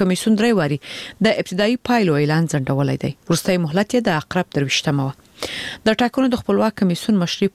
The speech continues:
پرون هم ونه ویل چې دقیقاً څه وخت به د جمهوریت ریاست د انتخاباتو ابتدایي پایلې اعلانیږي. خو نورستاني وویل چې په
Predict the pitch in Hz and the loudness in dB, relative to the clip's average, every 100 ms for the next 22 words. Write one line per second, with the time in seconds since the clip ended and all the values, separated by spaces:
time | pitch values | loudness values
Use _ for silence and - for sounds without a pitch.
0 | - 185 196 247 220 160 147 143 135 - | 0 0 2 4 2 2 0 -2 -2 -4
1 | 185 - - 208 - 226 185 156 143 147 | -4 -4 -2 0 2 0 0 -4 -2 -4
2 | - 165 143 - 175 - 131 - 147 170 | -2 -2 0 -2 -4 -2 -2 -2 -2 -2
3 | 190 247 - - - - - - 139 147 | 0 0 -2 -10 -14 -4 -4 -4 -2 0
4 | 143 143 175 - - 202 175 143 127 143 | 2 2 0 -4 -4 0 2 0 0 2
5 | 135 139 139 - - _ _ _ - - | 2 2 0 -4 -8 _ _ _ -10 -10
6 | - - 233 202 202 - 226 233 254 254 | -8 0 2 4 2 0 0 2 4 4
7 | 254 240 - 247 240 | 2 0 -2 -2 -2